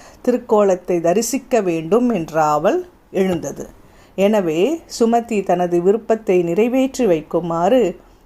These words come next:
ஏழுமலையானான திருவேங்கடமுடையானை மனமுருகி வேண்டினான். அவன் பக்திக்கு மனமிறங்கிய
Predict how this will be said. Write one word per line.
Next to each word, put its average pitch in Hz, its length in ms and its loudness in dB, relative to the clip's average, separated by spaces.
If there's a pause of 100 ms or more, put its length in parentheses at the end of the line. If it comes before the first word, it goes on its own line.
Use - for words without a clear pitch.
ஏழுமலையானான 208 1080 2
திருவேங்கடமுடையானை 214 1300 0
மனமுருகி 214 600 -2
வேண்டினான். 151 600 -2 (600)
அவன் 190 300 0
பக்திக்கு 233 540 -2
மனமிறங்கிய 202 680 2